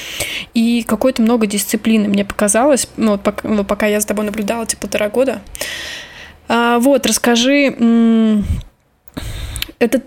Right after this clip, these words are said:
у тебя какой-то индивидуальный подход был, вот в соответствии там с твоими, с твоим набором симптомов,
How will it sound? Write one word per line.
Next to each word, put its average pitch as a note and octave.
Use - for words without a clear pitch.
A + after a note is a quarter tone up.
у B3
тебя B3
какой-то B3+
индивидуальный B3+
подход G#3+
был, G3
вот G3+
в -
соответствии G#3+
там G#3
с -
твоими, G#3
с -
твоим G#3
набором G#3+
симптомов, G#3+